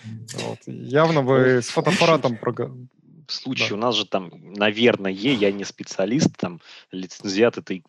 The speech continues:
Speaker 2: икс восемьдесят шесть там есть, не знаю, вспомним там древность там Виа, простите, гу-, кто там ещё?
Speaker 1: А, Виа, Сайрекс был.
Speaker 2: Сайрекс, да.
Speaker 1: Там, там их много было вообще,
Speaker 2: Ну,
Speaker 1: вот.
Speaker 2: А М Д, в
Speaker 1: По-,
Speaker 2: конце концов.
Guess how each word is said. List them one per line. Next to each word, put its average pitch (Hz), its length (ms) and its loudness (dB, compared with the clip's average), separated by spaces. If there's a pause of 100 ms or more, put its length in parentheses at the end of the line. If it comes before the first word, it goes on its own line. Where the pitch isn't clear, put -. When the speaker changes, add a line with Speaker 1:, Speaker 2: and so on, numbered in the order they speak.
Speaker 2:
икс - 220 -12
восемьдесят 101 360 -4
шесть - 240 -4
там 95 140 -6
есть, 127 260 0
не 107 80 -8
знаю, 104 220 -4
вспомним 104 420 -6
там 82 240 -10 (680)
древность 101 500 2
там 87 140 -4
Виа, 95 420 2
простите, - 600 -6
гу-, 185 160 -14 (1300)
кто 95 120 -4
там 82 160 -12
ещё? - 320 -10 (880)
Speaker 1:
А, 131 240 0
Виа, 139 680 2
Сайрекс 175 1080 2
был. 170 520 2 (680)
Speaker 2:
Сайрекс, 87 540 -6
да. 87 360 -6 (280)
Speaker 1:
Там, 151 320 2
там 185 200 4
их 208 100 -2
много 180 360 4
было 170 260 4
вообще, 120 380 2
Speaker 2:
Ну, 107 100 0
Speaker 1:
вот. 90 120 2
Speaker 2:
А 95 40 4
М 87 120 -6
Д, 90 100 0
в - 60 -2
Speaker 1:
По-, - 80 -2
Speaker 2:
конце - 200 -8
концов. - 360 -18